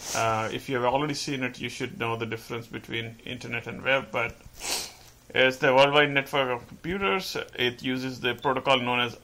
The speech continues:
Internet Protocol, also known as I P. Eh, the nodes on the network, uh, oh, sorry, it has many sub-protocols like T C P I P, U D P I P, et cetera. And T C P I P allows for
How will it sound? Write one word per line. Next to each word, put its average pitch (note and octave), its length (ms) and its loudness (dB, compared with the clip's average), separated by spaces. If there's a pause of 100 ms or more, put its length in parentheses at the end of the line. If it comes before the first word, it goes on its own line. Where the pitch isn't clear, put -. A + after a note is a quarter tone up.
Internet C3+ 460 -2
Protocol, C#3 540 -2 (280)
also - 240 -6
known A#2+ 200 -4
as A#2+ 80 -8 (100)
I - 240 -4
P. C#3 260 -6 (880)
Eh, A#2 420 0 (400)
the A2+ 300 -10
nodes D3+ 480 2
on D#3 100 2
the C3+ 60 -2
network, C3 520 0 (120)
uh, A2 280 -4 (120)
oh, C3 100 -2
sorry, - 300 2 (280)
it C#3 120 2
has C3+ 200 6
many B2+ 240 0
sub-protocols C3 640 0
like B2 200 -4
T B2 100 -4
C - 140 -6
P B2+ 200 4
I B2 100 6
P, B2+ 140 -4
U A#2+ 200 -4
D A#2+ 120 -4
P A#2+ 220 -4
I A2+ 80 0
P, - 180 -8
et - 120 -6
cetera. - 320 -8 (1080)
And A#2+ 340 0 (1800)
T D3+ 120 -4
C F#3 160 0
P E3 180 4
I B2 120 8
P A#2 120 -4
allows B2 320 6
for C#3+ 240 2